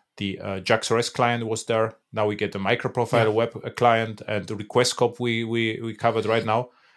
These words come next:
Speaker 1: And what I observe over time, I'm actually removing my enterprise stuff and replacing with plain Java, right? So, for instance,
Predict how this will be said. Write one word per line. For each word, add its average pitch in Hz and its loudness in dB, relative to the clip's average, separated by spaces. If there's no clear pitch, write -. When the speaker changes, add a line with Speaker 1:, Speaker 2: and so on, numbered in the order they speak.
Speaker 1:
And 127 6
what 202 8
I 170 8
observe 139 4
over 110 0
time, 120 0
I'm 190 4
actually 180 4
removing 135 4
my 107 2
enterprise 147 0
stuff 107 2
and 110 -4
replacing 117 -2
with - -6
plain 120 0
Java, 180 2
right? 120 0
So, 110 4
for - 6
instance, 165 -2